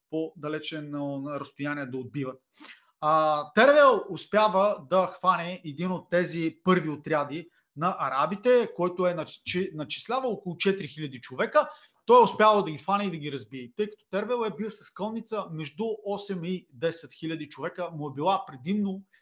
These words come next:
и само конница му е била армията. Хващайки такъв, а, разузнавателен отряд, който е изнесен напред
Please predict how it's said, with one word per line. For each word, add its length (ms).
и 100
само 460
конница 420
му 140
е 60
била 360
армията. 380
Хващайки 600
такъв, 400
а, 1000
разузнавателен 580
отряд, 340
който 240
е 40
изнесен 400
напред 300